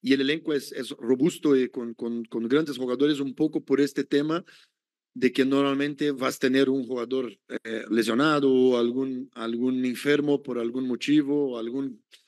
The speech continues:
eh, suspendido. Esto puede pasar y, y ya demos desmo-, demostraciones de tener un elenco bastante completo en este aspecto, que puedes no tener un,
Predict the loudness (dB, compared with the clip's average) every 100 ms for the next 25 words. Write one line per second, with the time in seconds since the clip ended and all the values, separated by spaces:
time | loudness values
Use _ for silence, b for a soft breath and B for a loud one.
0 | b b _ -4 0 0 0 -4 0 0
1 | 2 2 4 0 -2 -6 -8 -8 -2 -2
2 | -2 -4 -2 -2 -4 b b b b _
3 | _ _ 0 2 4 0 -4 -6 -2 0
4 | 0 0 0 -2 -2 -8 -4 -4 -4 -4
5 | -2 0 0 0 -4 -4 -4 -4 -2 -2
6 | -2 0 0 0 -2 -8 -10 -10 -2 0
7 | 2 2 4 4 2 0 -2 -2 0 0
8 | 0 0 -2 -2 -6 -4 0 -2 0 0
9 | 2 -2 -8 -4 -2 0 -2 -2 -2 -2
10 | -2 0 -2 -2 -8 -12